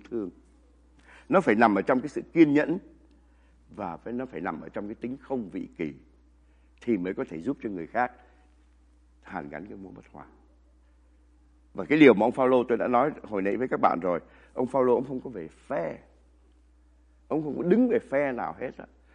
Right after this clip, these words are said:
Ông là một người trung gian và ông nhờ một người có uy tín đứng ra, và người có uy tín này phải có tấm lòng yêu thương, phải có sự kiên nhẫn, phải có tính không vị, vị kỳ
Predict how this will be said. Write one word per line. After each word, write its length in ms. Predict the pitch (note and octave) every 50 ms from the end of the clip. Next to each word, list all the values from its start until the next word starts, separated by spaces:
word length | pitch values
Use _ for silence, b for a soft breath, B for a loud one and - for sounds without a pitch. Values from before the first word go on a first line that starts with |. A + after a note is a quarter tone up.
| _ _ -
Ông 200 | - C3+ D3 F3+
là 80 | D#3+ B2 - - - -
một 260 | - A2+ G#2 - -
người 160 | G#2 G#2 G2
trung 260 | F#2 - D#3 D3+ D3+ C3+
gian 280 | D#3 D3 C#3+ C#3 C3+ B2+ B B B B
và 80 | - G2
ông 140 | A#2+ D3
nhờ 260 | D#3 D3 C#3 C3 B2 A#2
một 220 | G#2+ G2+ - -
người 200 | A2+ A#2 G#2+ G2
có 200 | - C#3+ E3+ - -
uy 160 | F#3 F#3+ E3
tín 340 | - - - D3+ E3 F3+ G3+ - b b b b
đứng 260 | - C#3+ E3 G3+ G#3+
ra, 280 | E3+ E3+ D3+ C#3+ C3+ C3 - b b b b
và 80 | A#2+
người 200 | A#2+ B2+ B2+ A2+
có 140 | - - C#3+
uy 180 | D3 D#3 D3 C3
tín 260 | - C#3+ D3+ F3 F#3
này 200 | D3+ A2+ G2+ F2 b b b b b
phải 80 | -
có 140 | - A2+ A#2
tấm 200 | - E3 D#3+ E3
lòng 140 | B2 F#2 F2+
yêu 180 | - C3 C3
thương, 300 | A#2+ - C#3 C#3 B2+ B2 B2 - - - -
phải 80 | - - -
có 80 | G2
sự 160 | A2+ - - - _
kiên 180 | - C#3 A#2+ A2+
nhẫn, 220 | A2 - - C3 D3 - _ _ _ _ _ _ _ _ _ _
phải 120 | - - -
có 140 | - G#2+ A#2
tính 220 | - C#3+ D3+ C#3
không 180 | - C3 C3 A#2+
vị, 140 | G#2+ F#2+ - - - E2 D2+ -
vị 220 | - F2+ F2+ G#2 C2 -
kỳ 200 | - E2 D#2 C#2